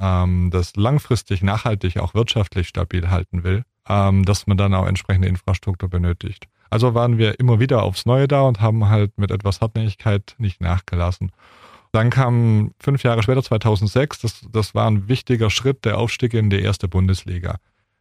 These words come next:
Also wo man einfach aus einer semiprofessionellen Amateurtätigkeit, ähm, so langsam in eine professionelle Struktur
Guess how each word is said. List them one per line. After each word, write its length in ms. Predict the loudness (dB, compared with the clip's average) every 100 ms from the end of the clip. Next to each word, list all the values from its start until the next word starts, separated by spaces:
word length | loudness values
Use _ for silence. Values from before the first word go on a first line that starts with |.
| _
Also 340 | -4 0 0 -2 -4
wo 160 | 0
man 140 | 2 2
einfach 280 | 0 0 0
aus 240 | 0 0
einer 280 | 2 2 0 -2
semiprofessionellen 720 | 0 2 2 2 2 0 0
Amateurtätigkeit, 1300 | 0 0 2 2 2 2 0 0 -4 -2 0 2 0 -6 -4
ähm, 300 | 0 2 2
so 120 | 2
langsam 560 | 2 2 0 2 2 2
in 180 | 2 0
eine 320 | 2 2 0
professionelle 520 | 0 0 2 2 2
Struktur 800 | 0 -6 -4 0 2 4 4 2